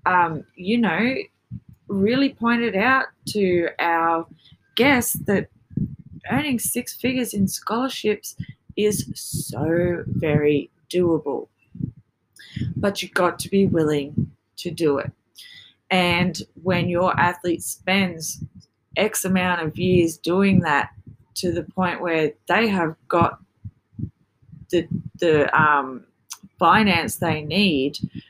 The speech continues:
to be able to go through college, then, you know, that's, that's huge. They're like, "These guys are working their butts off. This athlete has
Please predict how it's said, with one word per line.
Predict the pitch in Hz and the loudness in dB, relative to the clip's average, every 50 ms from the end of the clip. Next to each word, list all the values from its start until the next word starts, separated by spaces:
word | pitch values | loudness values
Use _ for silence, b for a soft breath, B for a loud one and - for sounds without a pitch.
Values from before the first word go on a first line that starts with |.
| B B B - - | B B B -8 -4
to | - 202 196 190 180 180 170 170 | 2 4 6 6 8 6 6 4
be | - 175 170 170 | 2 2 2 2
able | 165 165 165 165 175 170 - | 2 2 0 0 -2 -4 -6
to | - - - - | -8 -14 -10 -2
go | - 156 156 185 208 | 0 2 2 2 2
through | 202 - - - 185 196 220 240 226 | 0 -2 -6 -4 -2 0 0 0 -2
college, | - - - 196 214 226 226 196 160 156 147 - - - - b b b b b b _ - | -4 -6 -4 -2 -2 0 0 0 0 -2 -2 -6 -10 -14 -14 b b b b b b _ -2
then, | 226 220 220 214 214 196 - - | 0 2 2 0 -2 -4 -6 -6
you | 214 233 247 | -2 0 0
know, | 226 226 226 233 233 226 | 2 2 2 2 0 0
that's, | - 254 254 254 - - - - - - | 0 0 0 -2 -4 -8 -10 -10 -10 -6
that's | - 226 233 226 - | -4 -4 -4 -4 -6
huge. | - - - 247 285 302 294 226 - - - | -8 -6 -2 0 0 2 2 0 -2 -4 -6
They're | - 196 196 196 196 | -2 0 0 2 2
like, | 196 196 196 - - | 2 2 0 -2 -2
"These | - 269 285 269 | -2 -2 -2 -2
guys | - - 170 185 208 220 226 214 - | 0 0 2 4 4 4 4 2 0
are | - 156 165 151 | 0 0 0 -2
working | 143 - - 185 208 240 247 - 233 208 | -2 -2 0 0 0 0 0 -2 -2 -2
their | 185 151 147 - - | -2 -2 -2 -6 -2
butts | 180 190 202 - - - | -2 -2 -2 -2 -4 -2
off. | 196 196 196 - _ B B B B B B B B B B B B - - _ - | -2 -2 -2 -4 _ B B B B B B B B B B B B -8 -8 _ 2
This | 226 247 277 262 - - - - - | 2 4 4 4 2 -2 -4 -6 -4
athlete | - - 214 214 202 - - 208 202 202 - - - | 0 2 2 2 2 0 0 2 2 0 0 -4 -8
has | - 185 190 180 180 180 180 170 170 175 - - | -4 0 2 2 2 2 2 2 0 -2 -4 -8